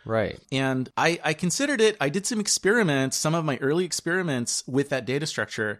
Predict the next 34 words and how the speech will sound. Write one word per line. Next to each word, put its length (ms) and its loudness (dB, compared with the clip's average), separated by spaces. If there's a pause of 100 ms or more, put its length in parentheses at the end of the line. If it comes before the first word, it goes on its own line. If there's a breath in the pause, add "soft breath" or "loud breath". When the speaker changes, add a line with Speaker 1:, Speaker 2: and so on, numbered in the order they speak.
Speaker 2:
suggested 920 0
that 280 2
if 220 -4
you 140 -4
wrote 380 0
this 360 -4
thing 380 -2
in 240 -4
Go, 340 2
that 160 -4
it 80 -6
would 180 -8
end 140 -4
up 100 -6
using 360 -4
kind 280 -6
of 80 -2
a 60 -4
lot 240 -4
more 160 -2
memory 480 -2
than 220 -8
you 360 -8
would 200 -4
hope 240 -6
for. 340 -18
And 300 -2
this 340 -6
Speaker 1:
Is 120 -4
that 100 6
mostly 340 2
about, 400 6 (180)
like, 160 -2
inefficiencies 1080 -2